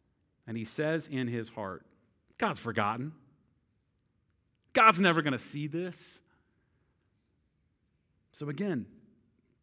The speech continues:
in a life of faith, we're invited to consider the possibility that God sees and knows all.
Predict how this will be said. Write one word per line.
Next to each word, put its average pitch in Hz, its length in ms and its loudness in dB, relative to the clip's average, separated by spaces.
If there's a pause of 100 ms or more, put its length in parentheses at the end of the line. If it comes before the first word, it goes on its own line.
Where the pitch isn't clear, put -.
in 147 80 2
a 156 60 8
life 165 180 2
of 170 80 -4
faith, 196 220 0
we're 165 160 0
invited 156 380 0
to 156 80 -8
consider 175 360 -2
the 147 80 -4
possibility 147 480 -4
that 127 120 -4
God 131 260 -4
sees 165 280 -4
and 131 200 0
knows 131 260 -2
all. 135 400 -10